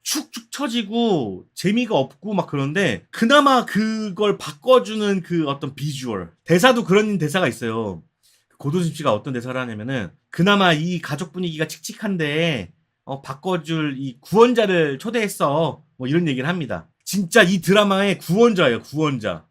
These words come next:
그나마 도다이 때문에 봅니다. 정말 예쁘게 나오더라고. 이 포스터도 좀 포스터가 못 살렸어. 그 어떤 도다의 어떤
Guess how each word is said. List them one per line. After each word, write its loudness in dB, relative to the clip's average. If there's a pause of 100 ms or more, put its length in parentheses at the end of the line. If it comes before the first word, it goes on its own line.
그나마 4
도다이 4
때문에 -2
봅니다. -6 (180)
정말 4
예쁘게 0
나오더라고. -4 (380)
이 -6
포스터도 0 (300)
좀 -2
포스터가 -4
못 -6
살렸어. -2 (440)
그 -8
어떤 -14
도다의 -2
어떤 -8